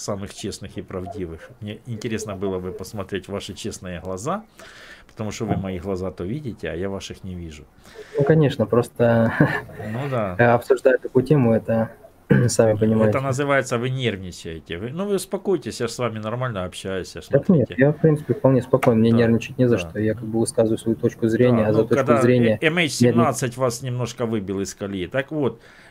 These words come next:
Speaker 1: э, когда мы слушали вот эти переговоры, я просто, э, говорю зрителям: давайте оставим на потом, я сделаю ролик, э, там, э, реально доказывается, что российская сторона принимала участие.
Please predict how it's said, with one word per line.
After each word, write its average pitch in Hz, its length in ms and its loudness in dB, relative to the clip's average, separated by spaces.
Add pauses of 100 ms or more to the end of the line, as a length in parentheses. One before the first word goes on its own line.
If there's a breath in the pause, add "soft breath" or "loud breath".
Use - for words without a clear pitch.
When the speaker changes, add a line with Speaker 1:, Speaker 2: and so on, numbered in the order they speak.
Speaker 1:
э, 101 220 -4
когда 135 240 0
мы 143 100 -6
слушали 127 420 -6
вот 123 180 -4
эти 123 180 -6
переговоры, 123 840 -4
я 113 160 0
просто, 117 320 -6
э, 104 440 -2
говорю 110 400 -2
зрителям: 104 520 -8
давайте 101 560 -2
оставим 101 480 -6
на 104 80 -10
потом, 127 340 -8
я 101 120 -6
сделаю 95 420 -4
ролик, 127 340 -6
э, 82 600 -10 (120)
там, 170 300 -4
э, 117 640 -6
реально 123 460 -2
доказывается, 123 600 -4
что - 180 -8
российская 127 400 -8
сторона 127 400 -8
принимала 175 680 -2
участие. 80 720 -8